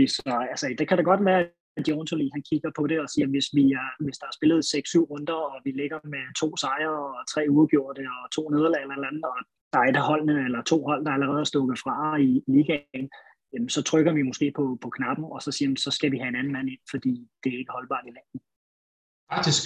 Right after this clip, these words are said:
Speaker 2: øh, Morten, øh, nu er du inde på det her Spal-, Spalletti, øh, han har jo faktisk udtalt, at det der med sabbatår, det var altså ikke ham, der havde sagt det, det var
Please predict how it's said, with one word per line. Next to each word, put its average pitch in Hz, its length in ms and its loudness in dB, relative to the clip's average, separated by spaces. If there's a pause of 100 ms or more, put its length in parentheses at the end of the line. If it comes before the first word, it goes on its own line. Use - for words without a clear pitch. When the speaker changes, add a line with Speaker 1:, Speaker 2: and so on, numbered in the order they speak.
Speaker 2:
øh, 139 160 6 (120)
Morten, 147 300 6 (100)
øh, 120 120 2 (100)
nu 151 120 2
er 147 40 0
du 151 80 2
inde 175 160 2
på 147 80 -4
det 143 80 -2
her 135 120 0
Spal-, 131 300 -4 (120)
Spalletti, 135 420 2 (360)
øh, 123 140 0
han 156 100 6
har 151 80 4
jo 139 100 2
faktisk 170 240 4
udtalt, 135 400 2
at - 120 -14
det 131 180 -2
der 135 160 4
med 139 80 2 (140)
sabbatår, 123 520 0
det 156 100 2
var 139 160 4
altså 123 220 -4
ikke - 160 -10
ham, 160 140 0
der 135 100 -2
havde - 180 -8
sagt 135 180 -6
det, 127 120 -8
det 139 100 -2
var 131 160 2